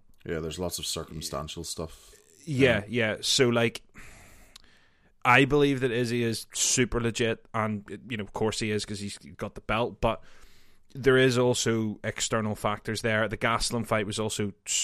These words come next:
Speaker 2: you know, I say it was close. I mean, it was competitive. It was competitive.
Speaker 1: Yeah.
Speaker 2: Um, the, the Whitaker one's the interesting one because, you know, we,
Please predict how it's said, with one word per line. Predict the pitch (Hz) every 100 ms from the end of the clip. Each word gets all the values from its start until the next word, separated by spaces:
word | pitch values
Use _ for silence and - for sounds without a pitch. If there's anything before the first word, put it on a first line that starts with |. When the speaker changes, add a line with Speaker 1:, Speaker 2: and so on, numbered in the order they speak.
| -
Speaker 2:
you | - 110
know, | 92 - - - -
I | -
say | - 147
it | 139
was | 113
close. | - - 98 101 -
I | 98
mean, | 101
it |
was | 107
competitive. | - 131 - 110 110 98 -
It | -
was | -
competitive. | 104 - 90 82 76 -
Speaker 1:
Yeah. | 107
Speaker 2:
Um, | 107 107 - _ _ _ _ - - - - - -
the, | 117 113 -
the | 120
Whitaker | 110 123 131 139
one's | 123 123 107
the | 104
interesting | 104 - 110 - 113 110
one | 107 101
because, | - - 98 98 - - -
you | 107
know, | 101 95 90 _ _ _ _
we, | 117